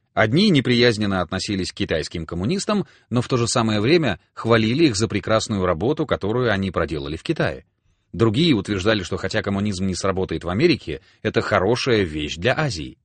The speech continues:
Похоже, главной целью китайцев было смутить, по крайней мере на время, сердца и умы американских пленных. Если объективно оценить масштабы отступничества,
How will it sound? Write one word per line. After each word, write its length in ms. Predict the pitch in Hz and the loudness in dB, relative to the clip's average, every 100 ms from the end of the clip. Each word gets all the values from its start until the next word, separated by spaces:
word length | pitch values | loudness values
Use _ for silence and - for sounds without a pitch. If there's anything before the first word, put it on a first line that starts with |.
| _ _ _ _ _ _ _ | _ _ _ _ _ _ _
Похоже, 540 | - 104 127 104 113 101 | 0 2 2 2 0 0
главной 540 | 95 107 123 110 104 | 0 4 4 4 0
целью 320 | 90 110 101 87 | 0 0 0 -2
китайцев 540 | - 131 143 98 80 | -2 -2 -2 -4 -4
было 240 | 120 131 120 | -2 -2 -2
смутить, 560 | - 117 - 180 - _ _ - | -2 -2 -2 -6 -8 _ _ -2
по 100 | 98 | 2
крайней 300 | 123 120 117 | 2 2 2
мере 200 | 110 104 | 2 2
на 160 | 104 | 0
время, 520 | 90 117 147 156 147 - | 0 0 2 0 -4 -8
сердца 460 | - 104 90 - 113 | -6 -6 -4 0 0
и 160 | - | 2
умы 320 | 95 90 92 120 | -2 -2 -2 -4
американских 720 | 113 92 85 73 - 113 - | -2 -4 -4 -6 -8 -8 -4
пленных. 400 | 139 90 - _ _ _ _ _ _ - | -4 -4 -10 _ _ _ _ _ _ -4
Если 380 | 101 185 165 | 2 4 6
объективно 720 | 175 160 160 170 - 214 156 131 | 4 4 2 0 0 0 2 0
оценить 440 | 113 135 139 - | 0 -2 -2 -2
масштабы 420 | 120 - 123 104 | -4 0 0 2
отступничества, 840 | 104 - 233 202 123 90 - 76 64 | 0 0 -2 -2 -2 -4 -6 -10 -12